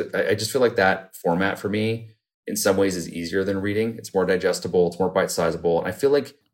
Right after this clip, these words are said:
people are really opening up in this format in a way that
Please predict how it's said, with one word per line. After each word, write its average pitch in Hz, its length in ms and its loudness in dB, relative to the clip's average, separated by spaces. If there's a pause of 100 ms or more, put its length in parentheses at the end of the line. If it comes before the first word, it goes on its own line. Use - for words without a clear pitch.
(320)
people 123 340 0
are - 120 0
really 98 400 0
opening 90 400 0
up 82 240 -10 (180)
in 92 240 -6
this - 360 -4 (260)
format 101 480 -2
in 110 100 -4
a 113 60 0
way 117 360 2
that 87 480 0